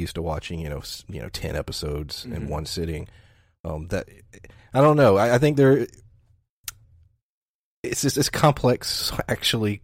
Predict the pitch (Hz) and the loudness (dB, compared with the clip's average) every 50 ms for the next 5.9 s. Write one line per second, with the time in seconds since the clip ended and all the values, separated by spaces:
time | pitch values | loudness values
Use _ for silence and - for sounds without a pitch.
0 | - - - - 127 120 - 76 - - - - - 90 90 85 87 85 80 80 | -8 -4 -2 0 0 0 -2 -4 -6 -8 -12 -12 -8 -6 -4 -4 -2 -2 -2 -4
1 | 80 78 71 - 80 76 - 78 78 80 82 76 71 - - 98 90 85 80 - | -4 -4 -6 -8 -8 -10 -8 -6 -4 -4 -4 -4 -4 0 2 4 4 4 2 0
2 | - - - - _ - - 101 95 92 92 87 - - 95 90 87 82 - - | -6 -14 -20 -20 _ -2 0 2 4 4 2 0 0 0 2 2 2 0 -2 -6
3 | 87 - - 78 67 - - 87 82 - - - - - - - _ _ _ _ | -8 -6 -6 -8 -10 -8 -8 -10 -10 -10 -12 -14 -16 -18 -20 -20 _ _ _ _
4 | _ _ _ _ _ _ 110 107 104 98 101 101 104 104 98 98 _ _ _ _ | _ _ _ _ _ _ -20 -20 -18 -16 -16 -16 -18 -18 -20 -20 _ _ _ _
5 | _ _ _ _ _ _ _ _ _ - - 123 131 143 156 151 - _ | _ _ _ _ _ _ _ _ _ -16 -12 -8 -6 -4 -4 -6 -8 _